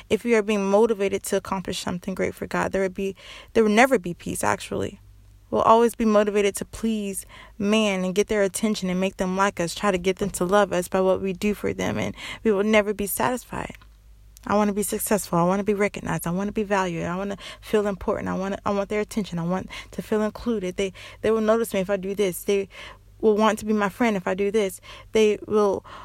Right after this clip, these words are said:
make me a part of their family if I do this, if I look like this, if I sound like this. I will finally be appreciated. I'll finally get that chance to, to make myself known. I'll finally be admired. I,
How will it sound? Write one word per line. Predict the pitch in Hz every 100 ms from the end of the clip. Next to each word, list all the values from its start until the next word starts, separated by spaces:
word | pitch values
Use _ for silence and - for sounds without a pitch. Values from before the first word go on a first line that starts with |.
| - - - -
make | 226 233 -
me | 233 214
a |
part | - 233
of | 220
their | 220
family | - 262 214 185
if |
I | 202
do | 208 214
this, | 254 180 196
if | 196
I | 196
look | 247 -
like | 175
this, | 156 -
if | -
I | 175
sound | 285 302
like | 214
this. | 180 190
I |
will | 185
finally | 240 240 240
be | 214
appreciated. | 220 - 285 - 185 175 180
I'll | 180
finally | - 226 233 214 208 - - 180
get | 220 -
that | 226 -
chance | - 233 247 220 - -
to, | - 185 185 - - - - -
to | 226
make | 202 226 -
myself | 220 - 233 233
known. | 190 185 208 240 202
I'll | 196
finally | - 226 240
be | 214 208
admired. | 202 202 226 208
I, | 208